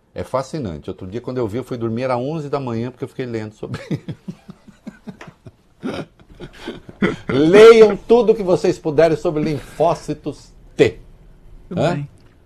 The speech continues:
Speaker 1: O primeiro médico que chamou atenção pra isso foi meu amigo,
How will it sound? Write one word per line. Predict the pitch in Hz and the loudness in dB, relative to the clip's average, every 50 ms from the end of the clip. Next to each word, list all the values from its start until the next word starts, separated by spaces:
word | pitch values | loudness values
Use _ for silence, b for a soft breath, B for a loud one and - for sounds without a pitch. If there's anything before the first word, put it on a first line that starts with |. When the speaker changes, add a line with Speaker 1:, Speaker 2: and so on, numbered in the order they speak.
| _ _ - - - | _ _ -20 -14 -8
Speaker 1:
O | 110 | -4
primeiro | 117 120 135 127 123 147 196 220 214 175 | -2 -2 -2 -2 0 0 0 0 0 -2
médico | 151 143 139 139 135 120 107 - | -4 -2 -2 -2 -4 -6 -8 -12
que | - | -12
chamou | 127 117 117 117 | -10 -10 -8 -8
atenção | 113 113 110 - 123 113 | -8 -8 -8 -8 -10 -8
pra | 107 110 107 110 | -6 -4 -4 -2
isso | 143 147 - | -4 -4 -6
foi | - 127 | -8 -8
meu | 123 127 143 156 | -4 -2 -2 -2
amigo, | 147 120 113 117 135 147 139 151 156 156 | -2 -2 -4 -4 -6 -6 -6 -8 -10 -10